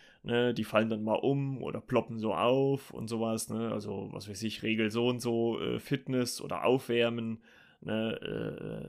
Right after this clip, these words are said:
äh, oder, äh, sicherheitshalber zweimal, ne? Doppelt hält besser. So kam er wahrscheinlich dann auch, äh, letztendlich auf den Titel für den zweiten Teil.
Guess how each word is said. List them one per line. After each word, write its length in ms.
äh, 60
oder, 600
äh, 40
sicherheitshalber 720
zweimal, 540
ne? 180
Doppelt 340
hält 200
besser. 400
So 180
kam 220
er 80
wahrscheinlich 400
dann 120
auch, 300
äh, 140
letztendlich 460
auf 100
den 100
Titel 240
für 120
den 140
zweiten 360
Teil. 360